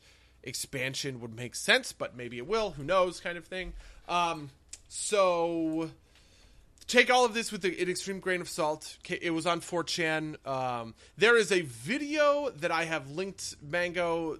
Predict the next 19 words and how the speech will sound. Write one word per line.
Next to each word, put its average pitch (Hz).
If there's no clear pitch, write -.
to -
put 170
in 160
the 143
show 143
notes 160
that 160
explains 180
a 180
little 175
bit 165
about 156
how, 147
like, 143
the 131
stuff -
that 175
was 160
proposed 160